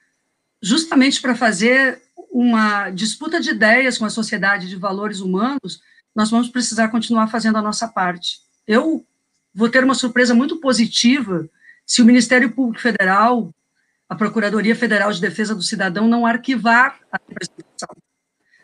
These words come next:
No caso da ministra Damares, nós também, como Frente Parlamentar em Defesa dos Direitos da Criança, representamos contra ela. Inclusive, estamos buscando informações sobre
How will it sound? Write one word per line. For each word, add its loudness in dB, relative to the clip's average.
No 2
caso 2
da 2
ministra 2
Damares, 2
nós -2
também, 0
como 0
Frente -4
Parlamentar 0
em 0
Defesa -6
dos -6
Direitos -8
da -6
Criança, -4
representamos -8
contra -6
ela. -14
Inclusive, 2
estamos 4
buscando 0
informações 2
sobre 2